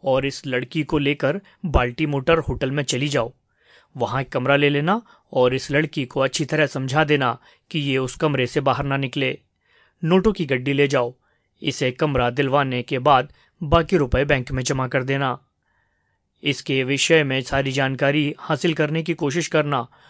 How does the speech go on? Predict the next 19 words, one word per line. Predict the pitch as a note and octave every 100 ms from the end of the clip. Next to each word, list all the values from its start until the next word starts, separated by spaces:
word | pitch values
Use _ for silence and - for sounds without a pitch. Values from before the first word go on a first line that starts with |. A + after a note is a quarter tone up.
| _ _
और | C3+ C3
इसे | B2+ D3+
तसल्ली | C3 C#3 D#3+ E3 D#3
दिलाना | D3 C3 B2+ F3+ - _ _
कि | E3+
घबराने | C3+ C3+ C3+ B2+ B2
की | A#2+ C#3 C#3
कोई | D#3 C#3+
बात | B2+ A#2+ -
नहीं। | C3 C#3+ B2+ - _ _ _ -
मैं | A#2 B2
इसकी | - C#3
निगरानी | C3+ C3 C3 D3
कर | C3+ D3+
रहा | C#3+
हूँ। | D#3+ D3+ C3 _ _ _ _ _ _
सचमुच | D3+ C3+ D#3 D3+ C#3
ये | C#3+
कुछ | D#3+ C#3+ -